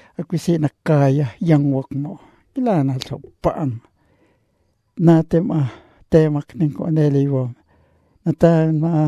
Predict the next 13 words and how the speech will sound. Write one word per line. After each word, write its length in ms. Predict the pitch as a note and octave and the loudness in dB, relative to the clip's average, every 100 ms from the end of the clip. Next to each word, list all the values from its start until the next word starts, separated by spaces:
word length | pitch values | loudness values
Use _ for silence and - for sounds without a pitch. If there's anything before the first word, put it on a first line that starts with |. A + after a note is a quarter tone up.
| D3+ D3 D3 D3 D3 C3 - _ _ _ _ - | 0 -2 -2 -4 -6 -8 -12 _ _ _ _ 0
ang 140 | F3 | 4
iliwata 640 | F#3 F#3+ F3+ - E3+ G3+ A#3+ | 4 4 0 0 -2 -2 -4
makham. 640 | D#3+ - - D#3+ C3+ B2+ _ _ _ - | -4 -4 0 2 0 -6 _ _ _ 0
Ang 80 | E3+ | 2
ilmiyak 480 | E3 D#3 D#3+ D3+ - | 4 2 0 -2 -2
sak 240 | D#3+ F#3+ | -8 -2
mo 160 | F3+ D#3 | -2 0
kinikha. 480 | D3 C3+ - C3+ - _ _ _ _ _ _ _ _ | -2 -4 -6 -10 -10 _ _ _ _ _ _ _ _
Natin 480 | F3 E3 E3 - D3+ | 2 2 4 -2 0
temak 400 | E3 D#3+ D3+ - - | 2 2 0 -4 -6
nin 160 | D3 | -4
ko 160 | E3 E3 | -4 0
neriwam 720 | D#3 D3+ C#3+ C#3 C#3 C#3+ C3 | 2 2 2 0 0 -2 -4